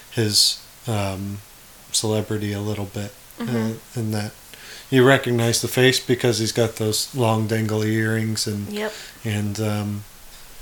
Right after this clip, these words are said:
Speaker 1: but, but yeah, it's sad to see him go. He's, he's been a bright light in other, in an otherwise kind of dormant time of Imagineering, especially in the early two thousands and, uh, up until the last few years when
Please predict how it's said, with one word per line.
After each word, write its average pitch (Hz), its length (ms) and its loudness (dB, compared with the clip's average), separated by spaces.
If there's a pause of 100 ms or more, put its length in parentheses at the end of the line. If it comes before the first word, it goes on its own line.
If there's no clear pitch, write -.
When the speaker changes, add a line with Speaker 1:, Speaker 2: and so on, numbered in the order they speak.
(260)
Speaker 1:
but, 117 300 0
but 127 120 6
yeah, 143 300 10
it's - 420 2
sad 156 240 10
to 135 80 2
see 151 160 8
him 135 140 8
go. 135 320 10
He's, 120 460 4 (420)
he's 120 140 0
been 131 460 4 (420)
a 120 80 -2
bright 165 240 12
light 156 360 10
in 143 180 6
other, 139 400 8
in 139 200 2
an 135 140 6
otherwise 131 760 6 (160)
kind 123 240 4
of 107 240 -2 (140)
dormant 123 540 2
time 127 320 4
of 123 140 0
Imagineering, 127 920 2 (400)
especially 120 460 2
in 117 100 0
the 120 120 2
early 120 300 4
two 120 140 -2
thousands 120 720 2
and, 110 220 -2 (760)
uh, 123 240 2
up 120 120 4
until 113 380 2
the 113 120 2
last 113 320 4
few 113 140 2
years 110 440 0
when 107 340 -2